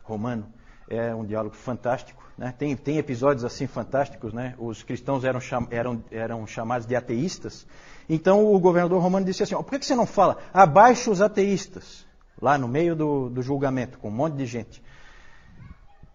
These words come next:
E ele tinha a intenção de que o Policarpo dissesse: "Abaixo os ateístas contra os cristãos." Aí o Policarpo, esperto como era, pegou e fez ao contrário. Apontou para todas as pessoas que estavam em volta dele, querendo que ele morresse,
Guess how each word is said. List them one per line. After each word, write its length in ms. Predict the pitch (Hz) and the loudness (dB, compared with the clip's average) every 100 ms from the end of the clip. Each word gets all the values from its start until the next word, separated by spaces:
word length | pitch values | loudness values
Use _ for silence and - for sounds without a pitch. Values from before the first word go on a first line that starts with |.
| - - - - - | -20 -20 -20 -20 -2
E 160 | 143 175 | 2 4
ele 360 | 208 156 151 | 6 6 6
tinha 220 | 143 160 160 | 2 2 2
a 20 | |
intenção 560 | 156 175 - 156 175 | 2 -2 0 0 0
de 160 | 196 214 | -2 -6
que 200 | 208 226 | -4 -2
o 400 | 226 233 233 220 - | -2 -2 -4 -4 -2
Policarpo 440 | 214 - 160 165 | -2 2 0 0
dissesse: 300 | 165 170 - | -4 -4 -4
"Abaixo 300 | 143 123 123 | -2 -2 -2
os 80 | 135 | -4
ateístas 440 | 139 165 190 311 | -4 -4 -6 -10
contra 240 | - 180 - | -8 -8 -8
os 60 | |
cristãos." 400 | - 214 - 202 - - - _ _ | -12 -12 -10 -12 -12 -20 -20 _ _
Aí 140 | 127 151 | 0 2
o 60 | |
Policarpo, 520 | 165 170 160 131 135 | 4 4 4 2 0
esperto 380 | 147 - 107 - | -4 -6 -8 -6
como 240 | 131 143 135 | -10 -8 -6
era, 240 | 160 180 - - - - - - - - - - - | -8 -10 -16 -20 -20 -20 -20 -20 -20 -20 -20 -12 -4
pegou 220 | 185 196 | 0 0
e 40 | |
fez 220 | 196 190 | -2 -4
ao 80 | 185 | -4
contrário. 440 | 180 180 170 147 - - - - - - | -6 -6 -6 -8 -10 -20 -20 -20 -18 -8
Apontou 480 | 120 143 123 143 139 | -6 -2 -4 -2 -4
para 160 | 120 | -4
todas 200 | 113 123 | -8 -10
as 60 | - | -8
pessoas 280 | 120 - 127 | -10 -10 -10
que 60 | |
estavam 200 | - 120 | -8 -8
em 40 | 113 | -6
volta 300 | 113 110 139 | -8 -8 -8
dele, 220 | 139 180 | -8 -8
querendo 260 | 127 110 | -10 -12
que 100 | - | -10
ele 80 | 113 | -12
morresse, 440 | 131 131 151 - | -10 -10 -12 -14